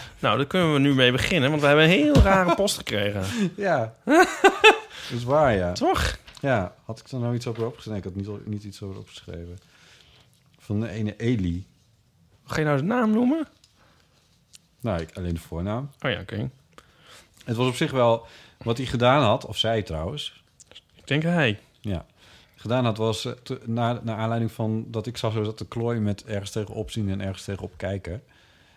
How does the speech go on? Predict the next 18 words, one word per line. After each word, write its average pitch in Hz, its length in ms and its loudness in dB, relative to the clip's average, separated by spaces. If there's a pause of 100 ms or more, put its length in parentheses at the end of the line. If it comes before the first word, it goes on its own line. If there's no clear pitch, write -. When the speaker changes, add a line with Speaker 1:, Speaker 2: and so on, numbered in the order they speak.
(120)
Speaker 2:
had 95 120 -12
hij 101 100 -4
een 101 80 -2
heel 101 200 0
epistel 120 360 -6
geschreven 104 500 -6
waarin, 95 380 -2
eh, 95 260 -6
de 98 140 -6
werkwoorden, 98 720 -4
eh, 92 340 -6
zien 101 260 -4
en 98 120 -4
kijken 98 520 -4
even 85 220 -4
helemaal 98 500 0
werden 90 260 -2
uitge-, 92 580 -8